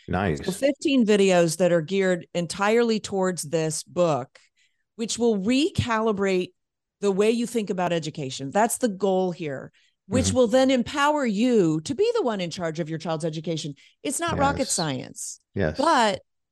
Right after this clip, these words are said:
Speaker 2: we've all been, in a sense, well, we've been brainwashed. We've been trained. We've been schooled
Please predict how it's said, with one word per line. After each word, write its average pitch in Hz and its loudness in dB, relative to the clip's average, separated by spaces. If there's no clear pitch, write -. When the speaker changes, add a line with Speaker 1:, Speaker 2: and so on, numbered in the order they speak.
Speaker 2:
we've 320 4
all 285 6
been, 214 4
in 208 -2
a 202 0
sense, 190 -2
well, 220 2
we've 247 2
been 254 0
brainwashed. 185 -2
We've 226 0
been 202 2
trained. 185 -4
We've 180 -4
been 202 2
schooled 196 0